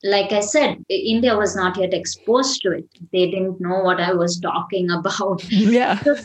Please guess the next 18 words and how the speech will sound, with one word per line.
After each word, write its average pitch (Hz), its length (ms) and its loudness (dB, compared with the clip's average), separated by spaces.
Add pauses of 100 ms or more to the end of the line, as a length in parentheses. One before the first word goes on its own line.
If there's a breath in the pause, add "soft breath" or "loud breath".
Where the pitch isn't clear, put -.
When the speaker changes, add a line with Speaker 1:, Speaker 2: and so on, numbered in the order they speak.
(140)
Speaker 1:
<laughs> 294 400 4 (400 loud breath)
what 285 240 2 (100)
I 320 60 4
realized 302 760 2
at 285 220 2
that 262 220 0 (140)
point 277 380 0
was 254 260 -2
that, 269 320 0 (540)
okay, 262 460 2
not 220 400 0
only 269 320 2
do 233 160 0
I 214 160 2
have 214 280 0 (120)
to 208 400 2 (400)
educate 214 680 0 (180)
people 202 880 0